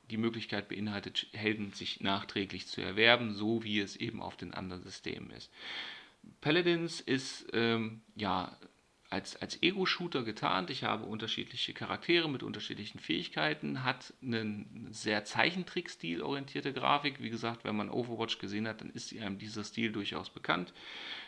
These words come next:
Ähm, die Charaktere spielen sich alle sehr unterschiedlich, sowohl was die Waffen als auch die Fähigkeiten unterge-, äh, aus, äh, angeht. Ähm, wir haben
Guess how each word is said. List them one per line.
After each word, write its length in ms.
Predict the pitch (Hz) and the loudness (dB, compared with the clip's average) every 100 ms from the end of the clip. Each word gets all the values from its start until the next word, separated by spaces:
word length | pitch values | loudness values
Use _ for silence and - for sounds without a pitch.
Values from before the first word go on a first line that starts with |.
| - - | -14 -2
Ähm, 540 | 107 110 107 110 107 - 107 | 0 2 2 0 -4 -6 -2
die 260 | 104 95 | -2 -2
Charaktere 560 | 110 98 98 123 131 120 | -2 -4 -2 0 2 2
spielen 400 | - 120 147 143 | 0 0 0 0
sich 240 | 120 - - | -2 -6 -2
alle 440 | 104 135 139 139 - - | 2 2 2 -2 -8 -12
sehr 400 | 104 101 107 - | -10 2 2 4
unterschiedlich, 560 | 143 175 - - 151 | 0 -2 -4 -6 -8
sowohl 340 | - 110 117 113 | -6 -2 0 -2
was 140 | 113 | -6
die 140 | 101 101 | -4 0
Waffen 280 | 117 123 | 0 0
als 200 | 113 - | -6 -6
auch 100 | 101 | -8
die 120 | - 107 | -8 0
Fähigkeiten 600 | 180 190 - 156 - - | 2 2 2 2 2 -6
unterge-, 440 | - 131 - - | -4 -4 -4 -4
äh, 300 | - 58 58 | -2 0 0
aus, 380 | - - 127 - - | 0 0 -2 -10 -16
äh, 60 | - - | -14 -2
angeht. 560 | 107 131 127 120 120 - - - - - - - | 0 2 4 4 4 -8 -16 -12 -12 -12 -14 -2
Ähm, 460 | 107 110 107 107 - | 2 2 0 -2 -6
wir 220 | 101 104 | -6 -2
haben 300 | 104 120 127 | 0 0 -2